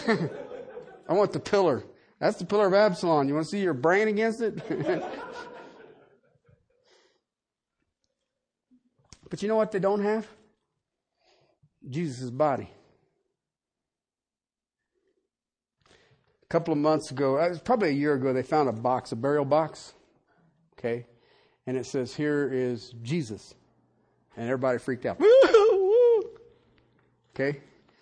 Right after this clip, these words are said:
"See? His body. We got his body." Well, actually, we got a box of bones. But on the front of it, it says, "This is Jesus." Well, Jesus was a very normal name. You would know it as Yeshua. You would also know it as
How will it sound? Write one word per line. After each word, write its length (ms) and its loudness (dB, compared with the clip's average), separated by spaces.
"See? 480 2
His 200 4
body. 480 4
We 100 -2
got 160 4
his 120 2
body." 380 2
Well, 120 4
actually, 260 2
we 40 0
got 140 4
a 60 0
box 460 0
of 120 -2
bones. 580 2
But 100 4
on 80 6
the 80 2
front 200 6
of 60 6
it, 80 4
it 100 0
says, 440 0
"This 180 -6
is 100 -10
Jesus." 560 -4
Well, 120 -2
Jesus 280 0
was 140 0
a 60 0
very 440 2
normal 420 0
name. 280 2
You 300 4
would 140 4
know 280 6
it 80 4
as 280 4
Yeshua. 680 0
You 180 0
would 100 6
also 320 4
know 220 6
it 80 6
as 340 4